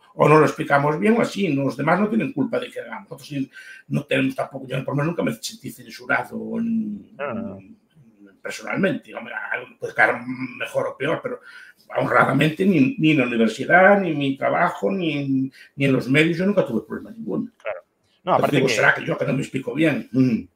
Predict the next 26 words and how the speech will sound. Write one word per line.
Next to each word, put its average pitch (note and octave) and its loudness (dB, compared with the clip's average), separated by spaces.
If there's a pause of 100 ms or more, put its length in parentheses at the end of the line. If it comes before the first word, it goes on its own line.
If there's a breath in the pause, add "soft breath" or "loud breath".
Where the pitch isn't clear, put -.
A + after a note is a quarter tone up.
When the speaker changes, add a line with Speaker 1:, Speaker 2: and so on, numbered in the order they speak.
(100)
Speaker 2:
que A2 -10
es F#2 -20
verdad G#2 2
que F#2 -6
Speaker 1:
Sí. A2 -12
Speaker 2:
lo-, F#2+ -12
los F#2+ -12
liberales G2+ 0
Speaker 1:
Sí. - -20
Speaker 2:
tenemos, A2 -4 (160)
eh, F2+ -14
ciertas A2+ -4
Speaker 1:
Sí. A2 -4
Speaker 2:
desventajas G2+ 0
competitivas G2+ -4
frente F2 -10
a E2 -6
otros F2+ -8
poderes F#2+ -6
más F#2+ -6
establecidos G2+ -4
que F#2 -10
tengan F#2+ -8
muchos F#2+ -10
más G2 -10
altavoces, G#2 0